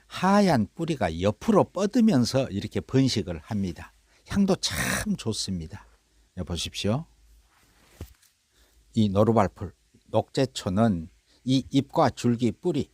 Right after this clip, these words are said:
전초를 약재로 사용을 합니다. 이 전초를 깨끗이 씻어서 잘게 썰어 말려가지고 일회 오 내지 십 그램씩 달여서 복용합니다.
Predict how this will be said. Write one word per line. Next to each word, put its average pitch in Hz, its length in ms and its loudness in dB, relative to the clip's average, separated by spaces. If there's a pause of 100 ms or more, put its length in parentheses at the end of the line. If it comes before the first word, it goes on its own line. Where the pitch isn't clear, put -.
전초를 123 540 -2
약재로 95 360 -4
사용을 95 380 -2
합니다. 82 420 -10 (1000)
이 110 160 0 (200)
전초를 104 680 0
깨끗이 117 380 -4
씻어서 101 720 -4 (240)
잘게 131 320 0
썰어 156 300 0
말려가지고 95 1120 -2 (120)
일회 120 360 2
오 135 180 2
내지 120 280 -2
십 - 180 -8
그램씩 131 540 -6
달여서 113 420 -4
복용합니다. 82 720 -10